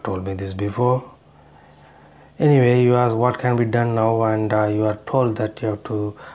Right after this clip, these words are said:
buy a new mobile, and which takes us to step six.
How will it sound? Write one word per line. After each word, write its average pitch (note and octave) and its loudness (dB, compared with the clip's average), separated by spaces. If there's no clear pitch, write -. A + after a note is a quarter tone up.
buy A#2 -6
a G#2+ -2
new G#2+ 2
mobile, G#2 -2
and G2+ -6
which G#2+ -6
takes A2+ -4
us A2 -2
to A2+ -4
step A#2+ -4
six. - -6